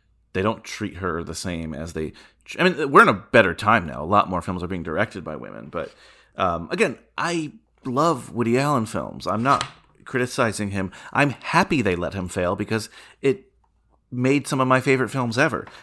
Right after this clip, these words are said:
But it is an interesting critique that I totally understand when people say that. Like, how many times, like, this guy had, f-, like, he'll have six or seven years of, of flops and movies that are not good.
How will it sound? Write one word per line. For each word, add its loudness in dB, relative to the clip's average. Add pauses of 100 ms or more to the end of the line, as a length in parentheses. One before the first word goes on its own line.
(100)
But 8
it 8
is 6
an -2
interesting -4 (260)
critique -6 (320)
that 4
I 0
totally 2
understand -2
when -4
people -8
say -2
that. -4
Like, -6 (320)
how 6
many 0
times, -2 (280)
like, -4
this -6
guy 10
had, 0
f-, -20 (380)
like, -4
he'll 2
have 4
six -6
or -8
seven -4
years -2 (360)
of, -4
of -6
flops 0 (480)
and -2
movies 0
that 2
are -2
not -2
good. -4